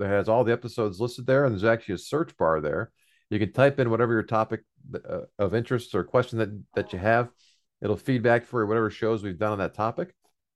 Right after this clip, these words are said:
If you don't find one that suits your needs, you can feel free to reach out to us. You can either email us at radio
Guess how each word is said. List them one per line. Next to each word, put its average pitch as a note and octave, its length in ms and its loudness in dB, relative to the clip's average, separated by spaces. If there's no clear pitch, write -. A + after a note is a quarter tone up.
If G#2+ 120 -4
you B2 60 2
don't C3 180 6
find C3 280 4
one B2+ 140 4
that G#2+ 140 0
suits C3 320 -8
your G#2+ 120 -4
needs, A#2+ 420 -2
you G#2 60 -2
can F#2+ 140 -6
feel A#2 220 -2
free A2 200 0
to F#2 60 -4
reach G2 200 -2
out B2 200 4
to E3 80 0
us. F#3 220 -4
You G#2 80 -8
can G#2+ 100 0
either G2+ 120 0
email B2+ 460 2
us D#3+ 220 -4
at F#2 140 0
radio B2 680 2